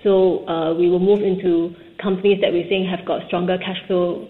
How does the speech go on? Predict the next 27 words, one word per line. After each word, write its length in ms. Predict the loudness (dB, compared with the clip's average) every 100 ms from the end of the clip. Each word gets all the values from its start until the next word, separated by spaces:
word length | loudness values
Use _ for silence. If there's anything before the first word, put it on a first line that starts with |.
| -6
uh, 300 | -4 -4 -2
generating 520 | -2 0 0 0 -2 -2
capabilities, 640 | -4 0 0 0 -2 -4 -8 -20 -14
stronger 300 | -4 -2 -2
pricing 400 | -2 -2 0 -2
power, 580 | -2 -2 2 2 0 -6 -16 -16 -10
people 320 | 0 2 2
who 120 | 0
can 220 | -2 -4
actually 440 | -4 -4 -2 0 0
have, 300 | -4 -6 -4
uh, 260 | -2 -2 -6 -4
enough 320 | -2 -2 -4
cash 220 | -6 -4 -4
buffer 520 | -4 0 0 0 -4 -14 -20 0
to 220 | 2 4
withstand, 640 | 2 0 -2 -2 -2 -2 -4 -4
you 80 | -2
know, 140 | 0
longer 300 | 2 2 2
periods 360 | 2 2 2 0
without 300 | -2 -2 -2
access 360 | -4 -6 -8 -6
to, 240 | -4 -4 -6
to 80 | -10
capital 340 | -8 -4 -2
markets. 440 | -2 -4 -4 -4